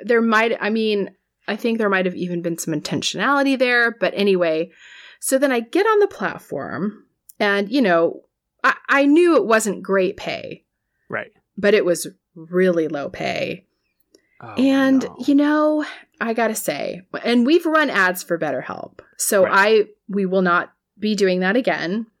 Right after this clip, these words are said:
Speaker 2: <laughs>
Speaker 1: But I have to say, I was very, very troubled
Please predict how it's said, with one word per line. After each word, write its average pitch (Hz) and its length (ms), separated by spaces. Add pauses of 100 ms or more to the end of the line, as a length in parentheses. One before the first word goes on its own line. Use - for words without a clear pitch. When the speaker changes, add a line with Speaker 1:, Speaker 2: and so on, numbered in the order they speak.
(560)
Speaker 2:
<laughs> - 60 (580)
Speaker 1:
But 240 180
I - 60
have 262 180
to 247 80
say, 185 340
I 180 120
was 175 280 (560)
very, 185 460
very 165 240
troubled 147 600